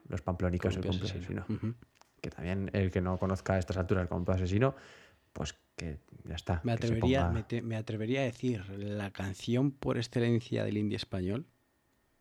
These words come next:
Speaker 2: o una de ellas,
Speaker 1: Una
Speaker 2: es
Speaker 1: de
Speaker 2: de
Speaker 1: ellas,
Speaker 2: Columpio
Speaker 1: sí.
Speaker 2: Asesino.
Speaker 1: Sí, sí, lo que solemos decir es de primero de indie. O sea,
Speaker 2: Sí, sí, sí,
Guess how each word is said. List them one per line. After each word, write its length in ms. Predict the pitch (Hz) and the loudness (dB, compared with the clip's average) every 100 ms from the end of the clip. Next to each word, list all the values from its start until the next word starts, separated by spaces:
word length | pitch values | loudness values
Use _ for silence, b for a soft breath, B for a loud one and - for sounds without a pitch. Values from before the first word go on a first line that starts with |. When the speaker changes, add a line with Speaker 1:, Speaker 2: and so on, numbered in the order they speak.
| _ _ _ _ _ _ - | _ _ _ _ _ _ -4
Speaker 2:
o 100 | 117 | 0
una 400 | 107 123 135 156 | 6 10 10 10
de 100 | 156 | 10
ellas, 540 | 120 120 156 180 - - | 10 10 8 6 0 -2
Speaker 1:
Una 220 | - 101 113 | -2 2 4
Speaker 2:
es 80 | |
Speaker 1:
de 60 | 104 | 4
Speaker 2:
de 60 | 90 | 4
Speaker 1:
ellas, 180 | 101 98 | 4 6
Speaker 2:
Columpio 180 | 95 101 | 4 2
Speaker 1:
sí. 80 | |
Speaker 2:
Asesino. 320 | 95 95 90 - _ _ _ | 2 -2 -4 -8 _ _ _
Speaker 1:
Sí, 140 | - 107 | -6 -2
sí, 140 | 104 92 | 0 0
lo 100 | 104 | 0
que 80 | |
solemos 260 | 98 101 110 | 0 2 2
decir 360 | 98 120 117 - | 4 4 2 -2
es 160 | - 104 | -4 2
de 120 | 101 | 4
primero 440 | 101 101 101 113 | 4 4 8 8
de 120 | 104 | 8
indie. 320 | 104 113 95 - _ _ _ _ | 6 4 2 -2 _ _ _ _
O 40 | |
sea, 100 | - | -12
Speaker 2:
Sí, 120 | - 117 | -2 2
sí, 120 | 110 | 2
sí, 200 | - | 4